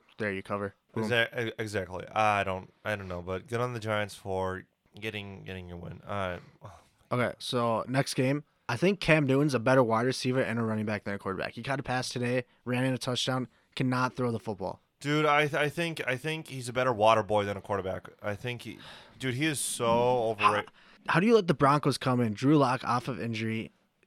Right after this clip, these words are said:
Speaker 1: overrated, not that good. He's not good. Yeah, he's
Speaker 2: Uh,
Speaker 1: not that good. But how do you, dude? Patriots screwed up my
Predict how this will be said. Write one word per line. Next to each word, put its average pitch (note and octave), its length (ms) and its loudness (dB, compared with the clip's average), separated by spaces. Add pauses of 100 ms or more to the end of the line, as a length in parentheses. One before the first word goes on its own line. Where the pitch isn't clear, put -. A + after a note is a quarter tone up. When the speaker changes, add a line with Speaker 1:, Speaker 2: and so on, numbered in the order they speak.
(120)
Speaker 1:
overrated, A#2+ 460 -2
not F#2+ 160 -6
that E2 140 -10
good. - 200 -12
He's G#2+ 140 -16
not - 160 -16
good. - 120 -20 (280)
Yeah, D3+ 160 -8
he's D#3 80 -8
Speaker 2:
Uh, C#3 60 -6
Speaker 1:
not G#2 80 -6
that F#2+ 80 -8
good. G2 100 -14 (180)
But D#3+ 120 6
how F#3+ 80 10
do G3+ 80 4
you, G3 100 0 (320)
dude? D3 200 2 (220)
Patriots E3+ 640 0
screwed C#3+ 240 2
up D3+ 100 4
my B2 300 -2